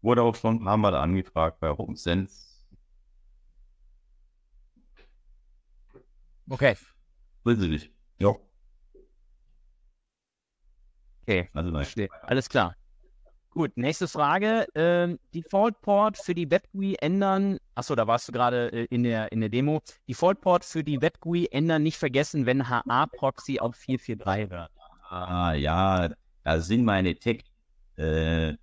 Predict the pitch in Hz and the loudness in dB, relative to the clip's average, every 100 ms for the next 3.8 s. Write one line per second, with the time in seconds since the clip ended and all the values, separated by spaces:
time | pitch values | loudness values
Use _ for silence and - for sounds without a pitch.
0 | _ 202 - 220 240 - 220 113 - - | _ -10 -6 -6 -6 -4 -4 -6 -6 -4
1 | - - 127 - - 87 - 98 - 139 | -2 0 0 -2 -8 -6 -2 -2 -2 -4
2 | - 135 117 107 - 127 117 95 87 - | -6 -10 -2 0 0 0 0 0 -4 -4
3 | 107 117 87 90 92 - 151 | -2 0 -2 -4 -4 -4 -6